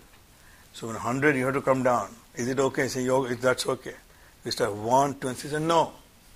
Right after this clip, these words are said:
we're gonna count in Spanish." So we are lost now. So she starts in uno, due, and say, "Okay, after that what? Meda.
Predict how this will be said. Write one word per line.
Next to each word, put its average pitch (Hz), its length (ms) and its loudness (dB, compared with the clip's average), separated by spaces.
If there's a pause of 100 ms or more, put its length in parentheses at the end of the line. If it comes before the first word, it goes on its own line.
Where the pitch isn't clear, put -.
(320)
we're 131 80 -2
gonna 151 180 0
count 147 380 2
in 151 80 0
Spanish." 123 560 -2 (1800)
So 185 100 -2
we 196 80 4
are 208 80 8
lost 208 400 8
now. 139 260 0 (1500)
So 143 60 -2
she 170 200 4
starts 160 580 4
in 147 180 -4
uno, 160 680 4 (260)
due, 160 440 8 (300)
and 160 100 -4
say, 165 60 0
"Okay, 160 280 6
after 170 340 6
that 202 160 4
what? 214 280 4
Meda. 180 560 4